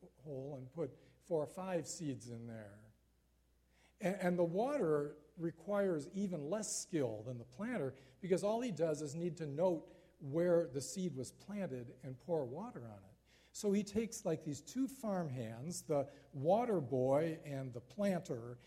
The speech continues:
and he says, "That's what Pa-, uh, Apollos and I are like. We are servants.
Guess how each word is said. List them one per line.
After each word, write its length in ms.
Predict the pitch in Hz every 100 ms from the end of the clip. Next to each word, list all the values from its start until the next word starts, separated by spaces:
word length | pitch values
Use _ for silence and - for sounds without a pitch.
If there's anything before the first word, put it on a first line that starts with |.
| - - 185
and 180 | 165
he 140 | 151 165
says, 320 | - 180 135
"That's 260 | 233 262 196
what 340 | 139 - -
Pa-, 200 | 175 151 -
uh, 280 | 139 123 127
Apollos 520 | 123 180 160 127 -
and 100 | 120
I 280 | 117 110 107 - -
are 100 | 123
like. 320 | 120 139 101 -
We 180 | 170 196
are 120 | 180
servants. 580 | - - 247 180 110